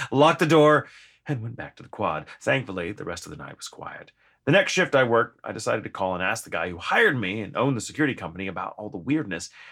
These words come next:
He said that one of the other guards would drop by and basically debrief me. The guard who showed up was a three hundred pound, pure muscle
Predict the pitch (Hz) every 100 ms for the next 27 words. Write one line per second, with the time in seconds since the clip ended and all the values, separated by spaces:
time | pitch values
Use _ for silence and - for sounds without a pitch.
0 | _ _ 170 156 240 220 214 262 247 170
1 | 147 117 92 95 95 90 101 92 - 69
2 | 73 78 - - 90 - - 82 76 87
3 | 76 82 78 - - - _ _ _ _
4 | - 82 120 123 101 92 107 - 104 98
5 | 80 82 - 85 87 - 190 202 196 151
6 | - 185 180 156 160 - 127 127 127 127
7 | 135 - _ - 127 185 196 131 - 101
8 | 107